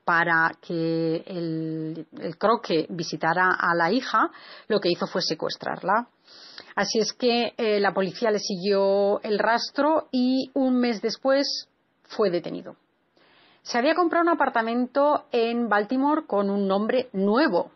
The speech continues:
además otro más. Pero en esta ocasión no pudo desarrollar una nueva identidad porque la policía descubrió que las huellas de Croque coincidían co-,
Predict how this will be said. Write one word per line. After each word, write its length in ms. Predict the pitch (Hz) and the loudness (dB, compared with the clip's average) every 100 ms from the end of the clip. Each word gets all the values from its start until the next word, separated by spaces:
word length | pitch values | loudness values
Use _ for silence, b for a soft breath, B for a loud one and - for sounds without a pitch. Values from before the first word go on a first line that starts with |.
| - | -6
además 400 | 180 185 208 196 - _ | -4 0 0 0 -4 _
otro 460 | 262 311 262 - - - | 0 0 0 -4 -6 -6
más. 460 | 180 165 180 - B B B B B | 0 0 -2 -12 B B B B B
Pero 160 | - 247 | 0 2
en 80 | 269 | 2
esta 160 | 294 | 0
ocasión 480 | 302 233 - 247 247 | 0 0 0 0 0
no 280 | 233 220 214 | -2 0 0
pudo 260 | 226 208 190 | 0 0 0
desarrollar 680 | 180 185 175 180 185 190 - | 0 -2 -2 2 2 2 -2
una 560 | 240 220 214 208 202 202 | -4 0 2 4 4 2
nueva 380 | 208 208 202 | 2 2 2
identidad 640 | 202 196 196 202 202 247 277 - - _ _ - | 2 0 -2 -2 2 2 2 -4 -20 _ _ 2
porque 720 | 233 226 233 - 247 247 247 | 4 4 2 0 2 4 2
la 380 | 226 208 208 190 | 2 2 2 2
policía 800 | 196 208 185 - 220 220 220 - - | 2 0 -2 -4 -2 2 2 0 -6
descubrió 800 | 190 202 - 185 185 202 220 - | -4 -2 -2 -4 0 0 0 -2
que 260 | 220 220 - | -2 -2 -2
las 420 | 185 170 170 - | -2 0 0 -2
huellas 680 | - 190 220 247 220 214 - - | -4 0 2 2 2 0 -2 -8
de 480 | 196 165 190 202 - | -6 0 0 0 0
Croque 480 | 233 208 - 208 | 0 0 0 -2
coincidían 680 | 214 233 240 262 208 202 214 | 0 0 0 -2 -2 -2 -4
co-, 120 | 208 | -6